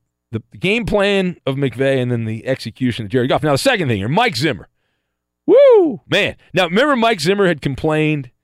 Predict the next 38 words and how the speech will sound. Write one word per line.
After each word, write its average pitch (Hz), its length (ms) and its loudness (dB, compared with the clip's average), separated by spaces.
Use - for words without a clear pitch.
about 127 340 0
Thursday 165 600 0
night 139 360 0
football, 123 840 0
and 117 100 -4
he 131 180 -4
was 139 320 -2
m-, 117 280 -14
doing 147 300 -2
the 135 140 -2
whole 135 340 0
moaning 139 800 -2
and 131 180 -8
complaining 135 680 -6
and 131 140 -4
whining 135 440 -4
and 127 200 -10
bitching 135 420 -4
and 123 260 -12
belly 139 300 0
aching 127 380 -4
and 127 100 -4
all 127 200 0
that 117 220 -2
stuff, - 500 -14
which 120 440 -6
is 170 200 0
very 285 320 2
unbecoming 131 720 -2
of 90 100 -12
Mike 104 280 -4
Zimmer, 98 340 -4
right? 80 240 -14
The, 135 120 -2
the 156 160 -14
Vikings 156 420 -4
have 117 100 -4
known 127 520 -2